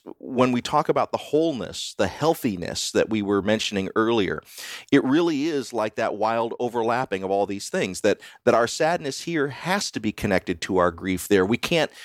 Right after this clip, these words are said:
separate them, because if we separate them, we've created something different. Maybe like the kind of forest y-, you go by when it's been set up for, like, scientific purposes or for economic purposes, where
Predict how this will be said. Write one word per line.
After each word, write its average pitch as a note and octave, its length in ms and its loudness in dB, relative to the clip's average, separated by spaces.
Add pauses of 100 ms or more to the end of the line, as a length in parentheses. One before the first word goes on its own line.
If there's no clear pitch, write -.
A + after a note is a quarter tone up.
(160)
separate C#3+ 640 0
them, G#2+ 140 0
because B2 280 -2
if B2+ 120 -6
we A#2+ 100 -4
separate D3 500 -2
them, A2+ 140 -2
we've A#2 160 -2
created B2 420 -2
something A#2 360 -2
different. A2 340 0
Maybe A2+ 240 2
like A2 260 0 (200)
the B2 80 2
kind C3+ 200 0
of D3 60 0
forest C3 560 -2 (180)
y-, A#2+ 200 -10
you A#2+ 180 -8
go B2+ 200 6
by A#2 260 2
when A2 320 -4
it's A2 220 -4
been G#2 180 0
set A#2 240 0
up - 120 0
for, A2 200 0
like, G2+ 280 0 (200)
scientific B2+ 600 0
purposes A2+ 520 0
or A2 80 2
for - 160 2
economic A2 500 0
purposes, G#2+ 500 -2
where G#2 220 2